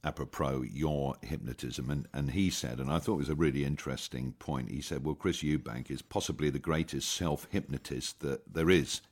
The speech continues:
in the world of sport." And I thought that was an interesting comment. Just before we move away from Doctor Tony Quinn, Steve, what, what sort of exercises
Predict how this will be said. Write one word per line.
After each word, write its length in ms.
in 180
the 80
world 260
of 120
sport." 400
And 200
I 80
thought 140
that 180
was 100
an 80
interesting 800
comment. 360
Just 180
before 260
we 120
move 280
away 460
from 380
Doctor 300
Tony 360
Quinn, 400
Steve, 440
what, 320
what 180
sort 180
of 200
exercises 1000